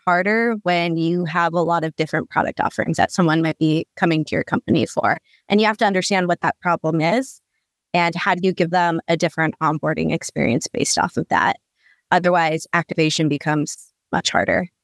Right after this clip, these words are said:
So there's the increased product offerings piece. And then there's the fact that fintech in general is just seeing banking as a service, making it easier and easier for companies to launch their own neobanks. And so when Chime started off,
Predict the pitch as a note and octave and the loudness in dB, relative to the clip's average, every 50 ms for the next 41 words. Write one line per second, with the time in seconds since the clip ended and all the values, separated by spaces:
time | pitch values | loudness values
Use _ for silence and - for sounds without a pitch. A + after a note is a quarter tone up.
0 | _ _ _ _ _ - - - G#3+ G3+ G3 G3 G3 F3+ G#3 G#3 G3 F#3+ F#3+ F#3 | _ _ _ _ _ -6 -2 0 2 4 4 2 2 2 0 2 2 0 0 -4
1 | - - G3 G3 G3 - - F3+ - - - D4 D4 C4+ C4 A#3 - A#3+ A3+ A3 | -4 -2 0 0 0 0 -2 -4 -4 -4 -2 -2 0 0 0 0 0 0 0 0
2 | - A#3 A3 G#3+ G#3 - - - - G#3 G3 F#3+ G3 F#3+ G3+ - - - - - | 0 0 0 0 0 -2 -4 -2 0 2 2 2 2 0 0 -2 -6 -14 -20 -20
3 | _ _ - - A#3 B3 B3+ B3+ B3+ C4 - - A#3 - A#3 G#3+ G#3 G3+ - - | _ _ -2 0 2 2 2 2 0 0 0 -2 -2 0 0 0 0 -2 -6 -6
4 | _ F#3+ F3+ F3 - - _ - A3 A3 - G#3+ G3 - G3 F#3+ F3+ E3 - E3+ | _ 0 0 2 0 -2 _ -2 -2 0 0 0 0 0 0 -2 0 0 0 0
5 | F3 F3 F3 E3+ E3+ E3+ E3 - - F3 E3 - - - F#3 F3 F3 F3 E3+ E3 | 0 0 0 0 0 0 -2 -2 -4 -4 -4 -4 -4 -2 0 2 2 2 2 0
6 | E3 D#3+ E3 E3 F#3 - _ _ F#3 F3+ F3+ - G3 F#3+ E3+ E3+ E3 - D#3+ - | 0 -2 -4 -4 -6 -10 _ _ 0 0 2 2 2 2 2 2 0 0 -4 -4
7 | - - E3+ E3 E3 E3 E3 D#3+ E3 D#3 - - - - - _ _ _ - G#3+ | 0 0 0 2 2 2 0 0 -2 -4 -8 -14 -20 -20 -20 _ _ _ 0 0
8 | A3+ - A#3 G#3+ G3 - - F#3+ G3 E3 F#3 F#3 F3 E3+ - E3+ E3+ D#3+ E3+ E3+ | 2 2 2 2 2 2 2 0 0 0 0 0 0 0 0 0 0 0 2 2
9 | E3 E3 E3 - _ - F3 E3 D#3+ E3 D#3+ D#3+ E3+ - - - F#3 E3+ - F3 | 2 0 -2 -4 _ -2 0 2 2 2 2 0 -2 -4 -2 -2 -2 0 0 2
10 | E3+ E3 E3 E3 - - - - - F3 E3 D#3+ D#3+ D#3+ D#3+ D#3+ D#3 - F#3+ F3 | 2 2 2 0 -2 -8 -6 -2 0 2 2 2 2 2 2 0 -2 -2 -2 -2
11 | F3+ F3 - - - F3+ E3 D#3+ D#3 D#3 D3+ D#3 D3+ D3+ D3+ D3+ - - - - | 0 0 -2 -2 -2 0 0 2 2 0 0 0 0 0 0 0 0 -2 -2 -2
12 | - F#3+ - - - _ _ _ _ _ _ _ _ _ _ _ F#3 F3+ F3 F3+ | -2 -4 -4 -8 -16 _ _ _ _ _ _ _ _ _ _ _ 0 0 2 0
13 | F3+ E3 - - - - F#3 E3+ E3+ E3+ E3 E3+ E3 E3+ F3+ - - D4+ E4+ F4+ | 0 -2 -4 -6 -2 0 2 2 2 2 2 2 0 0 0 0 0 0 -2 0
14 | - C4+ A3+ G#3 G3+ F3 F3 D#3+ D#3+ D#3+ E3+ F#3 | -2 -2 -2 0 0 0 0 0 0 0 -2 -4